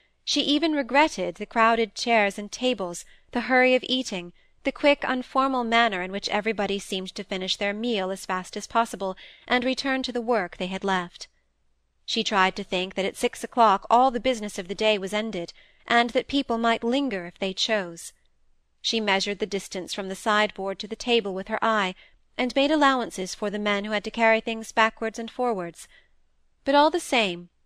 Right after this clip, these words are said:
this dinner appeared to her a wearisome business, prolonged because the squire liked it, for Missus Hamley seemed tired out. She ate even less than Molly, and sent for fan and smelling-bottle to amuse herself with,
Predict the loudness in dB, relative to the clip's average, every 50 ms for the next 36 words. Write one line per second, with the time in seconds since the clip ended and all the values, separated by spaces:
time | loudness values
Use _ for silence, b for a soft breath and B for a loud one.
0 | _ _ _ _ _ -2 -2 -2 0 0 0 2 2 2 0 -2 -4 -2 2 2
1 | 4 2 2 0 -4 -2 -2 -2 -2 -2 -4 -2 0 2 4 4 2 2 -2 -6
2 | -10 -8 -6 -6 -6 -6 -6 -10 -12 -12 -14 -16 -18 -20 _ _ _ _ _ _
3 | _ -4 -2 0 2 4 4 4 2 0 -4 -6 -8 -6 -6 -4 -2 -2 -2 -2
4 | -2 -6 -10 -6 -2 2 2 2 4 2 2 4 4 4 2 2 -4 -8 -8 -8
5 | -10 b b b b b b _ _ _ 0 2 2 2 0 0 -2 -2 0 2
6 | 4 4 4 2 -2 -4 -4 -6 -6 -6 -6 -6 -6 -10 -10 -6 -4 -2 -2 -2
7 | -2 0 0 -2 -2 -4 -8 -12 -14 _ _ _ _ _ _ _ _ _ _ _
8 | _ _ _ -4 0 0 2 2 2 2 2 0 -2 -4 -6 -6 -4 -4 -2 -4
9 | -4 -6 -6 -8 -6 -4 -2 0 0 0 0 -2 -4 -6 _ _ _ _ _ -6
10 | -6 -4 -4 0 0 0 0 0 -2 -4 -4 -4 -2 0 2 2 2 2 0 -2
11 | -6 -8 -10 -8 -4 -2 -2 0 -2 -2 -2 -4 -4 -4 -4 -8 -8 -6 -6 -6
12 | -4 -4 -6 -6 -6 -6 -8 -6 -6 -6 -6 _ -4 -4 -4